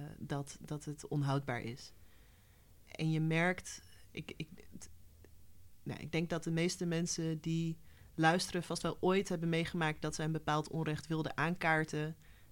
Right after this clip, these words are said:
En toen ze dat deden, zij gezien werden als het probleem in plaats van het onrecht dat ze benoemden. Ehm, dat is een analyse die heel goed verwoord is door Sara Ahmed,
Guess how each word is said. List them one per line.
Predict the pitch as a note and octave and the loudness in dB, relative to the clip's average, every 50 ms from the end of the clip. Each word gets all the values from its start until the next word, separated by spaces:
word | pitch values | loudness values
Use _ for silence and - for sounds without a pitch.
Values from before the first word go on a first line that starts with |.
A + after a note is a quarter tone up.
| - - | -10 -2
En | - D#3 D#3 D#3+ D#3 | 0 2 2 2 2
toen | - E3+ E3 | 0 0 0
ze | D#3 - | 0 0
dat | D3+ D#3 C#3+ D3 | 0 0 0 2
deden, | D3+ D3+ D3+ D#3+ D#3+ D#3 D3+ D3 D3 D3 - - - - | 2 4 4 4 4 2 0 0 -2 -4 -6 -10 -10 -4
zij | - - - D3 C3+ D#3+ G3 G3+ | 0 2 4 4 6 6 4 4
gezien | - G3+ F3 - F3 F3 | 2 0 2 2 2 4
werden | E3 D#3+ D#3 D#3 | 4 2 2 2
als | - - D3+ | 0 0 -2
het | E3+ D#3 | -2 -2
probleem | - - D3+ C#3+ D3+ D3+ D3+ D#3 E3 E3 E3+ - - | 0 0 0 2 4 4 4 4 4 2 0 -2 -4
in | D3+ D3+ | -4 -2
plaats | - C3 C3 C#3+ - | 0 2 0 0 0
van | - D3+ | -2 -4
het | D3 - | -4 -2
onrecht | - D3 D#3+ - C#3+ D3+ - | -2 -2 0 0 0 -2 -2
dat | - D3 - | -4 -4 -4
ze | - D3 | -4 0
benoemden. | - D3 D3 D3+ E3 F#3+ G#3+ A3 A3+ C#4 D4 - - - - - - - - - - - - - - - - - - - - - | 0 2 4 6 6 8 6 6 4 2 -2 -10 -20 -20 -20 -20 -20 -20 -20 -20 -20 -20 -20 -18 -18 -16 -16 -14 -14 -14 -8 -4
Ehm, | D3+ D#3 D#3 D#3 D#3 D#3 D#3 D3+ D#3+ - - - | -2 0 0 0 0 0 -2 -2 -4 -6 -8 -6
dat | - E3 D#3+ D3+ - | -2 0 0 0 0
is | E3 D3+ - | -2 -2 0
een | D#3+ D#3 D#3 D#3 D#3 F3 - - - - - - - - - - - - - - - - - - | 0 0 0 -2 -4 -6 -10 -14 -18 -20 -20 -20 -20 -20 -20 -20 -20 -18 -18 -18 -18 -20 -10 -4
analyse | - C3 D#3 D#3 E3 F3 E3 E3+ | 0 2 2 2 2 0 0 0
die | D#3+ E3 | 2 2
heel | E3 E3 D#3 | 2 2 2
goed | - - E3 - | 0 -2 -4 -2
verwoord | - E3+ D#3+ D3 D3+ D#3 D#3+ D#3+ - | -2 -2 -2 2 2 2 2 2 0
is | F3 D#3+ | -4 -4
door | - D#3+ D#3+ | -4 -2 -2
Sara | - - D#3+ D3+ D#3 - | 0 0 2 2 0 0
Ahmed, | - D#3 D#3 D#3+ F#3 A3 C#4+ C#4 - - - | -2 0 2 2 2 2 2 0 -4 -10 -14